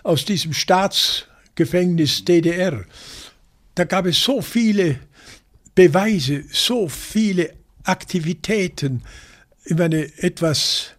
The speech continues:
Gewaltigeres gab es in meinem Leben nicht zu erfahren als diese Stimmung in Dresden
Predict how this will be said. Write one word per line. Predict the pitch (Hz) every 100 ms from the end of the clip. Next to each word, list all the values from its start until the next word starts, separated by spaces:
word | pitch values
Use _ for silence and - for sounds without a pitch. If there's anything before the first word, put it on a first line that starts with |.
| - - - - - - - _ -
Gewaltigeres | 160 165 180 - 196 185 175 156 - - - - - _ _ -
gab | 165 160
es | 139 -
in | - 147 143 143 -
meinem | 147 156 170 156 151 147 - -
Leben | 156 165 151 151 135 135 - _ _ -
nicht | 170 139 - - - - - -
zu | - 139
erfahren | 139 - 165 165 156 147
als | 147 147 139 - - - - _ - - _ -
diese | 165 147 135
Stimmung | - 165 170 156 147 143 330 _ _
in | 156 139
Dresden | 135 147 147 - - 143 123